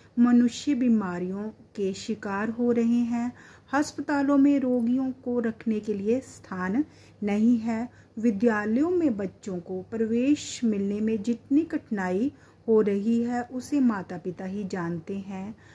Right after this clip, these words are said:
अनाज और खाद्य पदार्थ कौन से होते हैं? खाने योग्य पदार्थ। अनाज और खाने योग्य पदार्थों के दाम, दाम का अर्थ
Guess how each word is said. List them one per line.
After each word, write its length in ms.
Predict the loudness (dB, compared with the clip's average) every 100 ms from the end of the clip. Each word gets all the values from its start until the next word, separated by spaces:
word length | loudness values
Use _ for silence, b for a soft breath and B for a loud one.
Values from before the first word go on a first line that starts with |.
| B -4
अनाज 640 | 2 4 2 0 -2 -6 -10
और 340 | -6 -6 -6 -8 -14 _
खाद्य 360 | -6 -4 -2 -4
पदार्थ 460 | -2 -4 -4 -6 -8
कौन 200 | -4 -2
से 160 | -2 -4
होते 260 | -6 -4 -6
हैं? 180 | -6
खाने 320 | -6 -4 -4 -2
योग्य 460 | -4 -4 -4 -8 -6
पदार्थ। 520 | -8 -6 -6 -6 -6 -6 -8 B B B B
अनाज 640 | 0 2 2 -2 -4 -6 -8
और 380 | -6 -4 -6 -10 -14
खाने 360 | -8 0 4
योग्य 580 | 4 4 0 -6 -8 -8 -10
पदार्थों 560 | -8 -6 -6 -6 -4 -2
के 160 | -2 -4
दाम, 580 | -4 -4 -2 0 0 -2 B B B -6
दाम 340 | -2 0 -2
का 180 | -4 -6
अर्थ 380 | -4 -8 -6